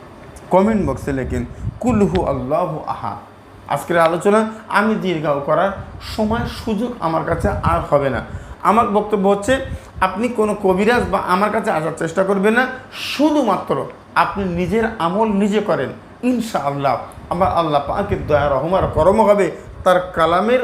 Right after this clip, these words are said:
ওসিলা করে। হুজুরের অনুমতি, আমি তো দিচ্ছি অনুমতি।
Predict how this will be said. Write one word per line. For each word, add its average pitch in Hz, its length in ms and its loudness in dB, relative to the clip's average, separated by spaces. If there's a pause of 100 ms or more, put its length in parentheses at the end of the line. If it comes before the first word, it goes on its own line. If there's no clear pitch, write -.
(200)
ওসিলা 226 400 2
করে। 127 220 -4 (1200)
হুজুরের 196 340 2
অনুমতি, 247 500 2 (100)
আমি 247 200 -2
তো 277 60 -4
দিচ্ছি 262 340 -4
অনুমতি। 151 420 -2